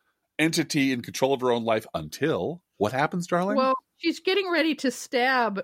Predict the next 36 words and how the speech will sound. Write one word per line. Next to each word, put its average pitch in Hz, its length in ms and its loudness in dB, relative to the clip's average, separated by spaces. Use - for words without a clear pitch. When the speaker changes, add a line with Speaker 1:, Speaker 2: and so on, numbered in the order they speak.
Speaker 2:
uh, 165 240 0
Serac, 170 760 0
and 233 340 2
we 285 100 2
find 294 320 0
out 311 200 2
he 349 160 -2
has 349 180 0
a 233 60 2
magic 269 500 0
button 294 360 -2
in 220 120 -2
his 196 180 -2
hand, 160 540 -2
Speaker 1:
Yes. 165 140 4
Speaker 2:
just, - 60 -20
just - 140 -2
out 277 140 0
of 285 100 0
nowhere, 254 720 0
uh, 240 360 2
that 294 200 -2
Speaker 1:
<laughs> - 0 -
Speaker 2:
freezes 440 540 -2
her. 147 300 0
Speaker 1:
Yes, 143 160 0
the 208 80 4
freeze 262 300 2
button. 117 340 0
Good 151 120 2
thing 175 140 2
you 175 120 4
had 185 200 0
that. 202 140 -2
Speaker 2:
You 330 220 0
and 494 80 2